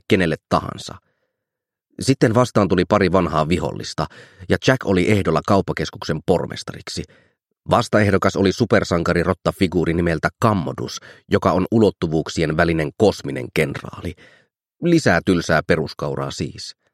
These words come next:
Jackille tuli tosi syyllinen olo. Se lopetti pormestarikampanjansa ja laukoi kauppakeskuksen asukkaille ankaria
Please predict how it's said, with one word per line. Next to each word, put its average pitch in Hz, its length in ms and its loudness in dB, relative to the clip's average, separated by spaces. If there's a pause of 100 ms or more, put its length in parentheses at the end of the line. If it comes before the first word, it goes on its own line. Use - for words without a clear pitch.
(440)
Jackille 208 260 4 (100)
tuli 107 240 4
tosi 127 260 2
syyllinen 78 540 0
olo. 76 280 -2 (400)
Se - 120 0
lopetti 95 380 2
pormestarikampanjansa 87 1200 2 (280)
ja 127 100 4
laukoi 143 420 6
kauppakeskuksen 104 760 2
asukkaille 98 560 2 (160)
ankaria 85 580 2